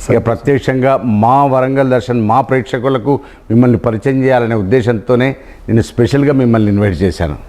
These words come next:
Speaker 2: అన్-, మీరు ఒప్పుకున్నందుకు, మీరు వచ్చినందుకు నిజంగా thank you సార్. ఫస్ట్ మీకు
Speaker 1: అయ్యో సార్,
Speaker 2: చెప్పటం.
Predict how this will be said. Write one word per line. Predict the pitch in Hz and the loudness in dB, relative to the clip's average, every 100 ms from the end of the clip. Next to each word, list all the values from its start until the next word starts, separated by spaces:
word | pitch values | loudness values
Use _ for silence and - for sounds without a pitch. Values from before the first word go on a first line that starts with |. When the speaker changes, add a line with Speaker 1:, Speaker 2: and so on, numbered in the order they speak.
| - - - - | -10 -10 -6 -2
Speaker 2:
అన్-, | 110 | 0
మీరు | 117 117 | 2 2
ఒప్పుకున్నందుకు, | 110 98 113 131 131 127 120 | 0 0 0 2 2 2 2
మీరు | 120 110 | 2 2
వచ్చినందుకు | 107 143 135 120 113 113 - - - | 2 0 0 0 0 -2 -4 -10 -2
నిజంగా | 98 123 127 131 113 - - - | 2 2 2 2 0 -6 -12 -2
thank | 120 107 | 0 0
you | 95 | -2
సార్. | 104 - | -2 -2
ఫస్ట్ | 104 - | -4 -2
మీకు | 104 | 0
Speaker 1:
అయ్యో | 143 160 | 2 2
సార్, | 151 | 2
Speaker 2:
చెప్పటం. | 139 80 | -2 -4